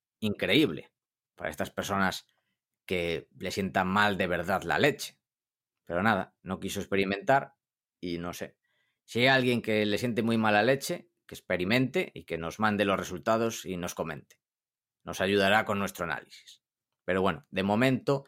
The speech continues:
yo no, no tengo opinión. O sea, me parece una animalada. De hecho, fue la empresa. Tiene un, un vídeo en Value School, en el canal de YouTube de Value School, muy bueno. Fue la empresa, creo que fue la que más subió los últimos años. No sé si fue los últimos diez años. O sea,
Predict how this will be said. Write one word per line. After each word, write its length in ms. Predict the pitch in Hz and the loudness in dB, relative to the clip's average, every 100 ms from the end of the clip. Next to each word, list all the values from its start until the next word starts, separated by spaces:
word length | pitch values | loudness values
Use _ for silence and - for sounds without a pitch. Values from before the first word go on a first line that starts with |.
| _ _ _ _ _ _ _ _ _ | _ _ _ _ _ _ _ _ _
yo 180 | 110 127 | 0 2
no, 580 | 127 123 117 107 101 90 | 6 6 6 6 4 0
no 160 | 104 107 | -2 -2
tengo 240 | 117 107 | 0 2
opinión. 380 | 101 - 85 73 | 2 0 -8 -8
O 160 | - - | -14 -10
sea, 100 | 90 | -8
me 80 | 87 | -2
parece 440 | 101 101 110 90 | 0 0 -2 -6
una 160 | - 104 | -4 -2
animalada. 580 | 104 92 90 113 143 - | 0 0 4 4 4 0
De 80 | 95 | -6
hecho, 140 | 98 | -8
fue 160 | 95 104 | -6 -2
la 100 | 95 | 0
empresa. 500 | 92 - 104 - - _ | -2 -2 -2 -4 -10 _
Tiene 200 | 180 170 | -4 0
un, 200 | 131 117 | 0 0
un 160 | 143 143 | 0 2
vídeo 180 | 156 123 | 4 4
en 100 | 113 | 4
Value 220 | 107 95 | 4 2
School, 280 | - 143 143 | 2 2 2
en 60 | |
el 100 | 104 | 2
canal 260 | 95 98 101 | 0 0 0
de 100 | 92 | 0
YouTube 260 | 90 98 92 | -2 -2 0
de 60 | |
Value 200 | 90 85 | 0 0
School, 240 | 85 139 131 | 0 2 2
muy 140 | 95 | 2
bueno. 360 | 90 127 143 - _ _ _ _ | 2 2 0 -8 _ _ _ _
Fue 140 | - 120 | -2 2
la 60 | 117 | 2
empresa, 520 | 104 131 - 175 _ _ _ _ _ _ | 2 2 2 -4 _ _ _ _ _ _
creo 140 | - 156 | -10 -8
que 80 | 151 | -2
fue 120 | 175 | 0
la 140 | 123 | 2
que 100 | 131 | 0
más 200 | 127 147 | 2 2
subió 280 | - 127 139 | 2 4 4
los 140 | 120 | 4
últimos 400 | 120 110 104 92 | 2 2 0 2
años. 220 | 170 101 90 | 0 0 -2
No 100 | 107 | -4
sé 80 | 101 | -4
si 140 | 104 | -4
fue 160 | - 110 | 0 0
los 140 | 104 | 0
últimos 340 | 117 110 107 | -2 0 0
diez 200 | 87 85 | 0 0
años. 420 | 147 95 - - _ _ _ | 0 -2 -8 -18 _ _ _
O 40 | - | -20
sea, 200 | - | -20